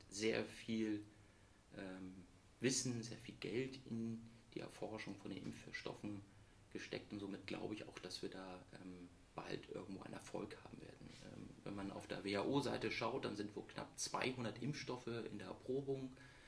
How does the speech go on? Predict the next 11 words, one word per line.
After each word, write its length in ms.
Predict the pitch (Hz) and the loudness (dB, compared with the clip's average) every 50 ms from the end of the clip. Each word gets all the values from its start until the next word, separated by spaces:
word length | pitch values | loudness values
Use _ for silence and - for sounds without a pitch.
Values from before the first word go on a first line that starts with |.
| - - - | -16 -16 -10
vierzig 400 | - - 131 127 127 - 113 107 | 6 8 8 8 8 6 2 2
schon 220 | - - 101 98 95 | 2 2 0 0 0
an 100 | - 101 | 0 0
den 180 | 98 95 95 92 | 2 2 2 4
Menschen. 520 | 98 120 139 135 - - 135 127 127 131 - - - - - - - - - - | 4 2 2 2 0 0 2 0 0 0 -4 -10 -12 -12 -14 -16 -16 -16 -12 -8
Und, 360 | - - 104 104 101 101 - - | -4 -2 -2 -2 -2 -2 0 0
ähm, 300 | 104 101 101 101 98 95 | 0 0 0 -2 -2 -2
auf 140 | - - - | -4 -4 -4
den 340 | - 87 98 95 95 95 95 - - - - - - | -2 -2 -2 -2 -2 -4 -6 -10 -14 -16 -18 -8 -4
einschlägigen 680 | - 98 98 - - - - - 98 95 95 92 92 92 - | -4 -2 -2 -2 -2 -2 -2 -2 -2 -4 -4 -6 -6 -8 -10
Bereichen 460 | - - - 92 95 98 - 98 | -8 -6 -4 -4 -4 -2 -2 -4